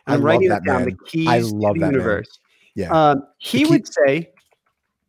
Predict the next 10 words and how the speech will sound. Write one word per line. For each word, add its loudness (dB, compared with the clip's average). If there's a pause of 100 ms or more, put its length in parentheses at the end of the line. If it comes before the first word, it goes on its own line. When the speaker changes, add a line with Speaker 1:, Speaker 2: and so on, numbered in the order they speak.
(180)
Speaker 1:
that 2
it 0
was -2
not 2 (320)
automatic 0
writing, -4 (640)
that 0
he -4
was -2
getting -2